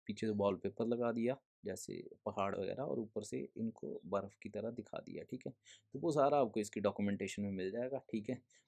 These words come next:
और डॉक्यूमेंटेशन में नहीं मिला तो आप टीएस पार्टिकल्स की डॉक्यूमेंटेशन देख सकते हैं, उसमें भी आपको बहुत सारे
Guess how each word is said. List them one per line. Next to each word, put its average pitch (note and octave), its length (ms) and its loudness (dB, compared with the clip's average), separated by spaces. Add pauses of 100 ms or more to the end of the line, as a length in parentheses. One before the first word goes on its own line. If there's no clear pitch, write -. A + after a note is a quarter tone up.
और A2+ 100 0
डॉक्यूमेंटेशन B2 540 4
में A#2 100 4
नहीं A#2 200 6
मिला B2 200 4
तो B2+ 100 2
आप B2 200 4
टीएस A#2 260 4 (100)
पार्टिकल्स G#2 480 2
की A2 180 0
डॉक्यूमेंटेशन G2+ 600 0
देख G2 180 -2
सकते - 280 -6
हैं, - 80 -4
उसमें A#2+ 340 -2
भी A#2+ 60 2
आपको A2+ 240 0
बहुत G#2+ 260 0
सारे A2+ 180 -2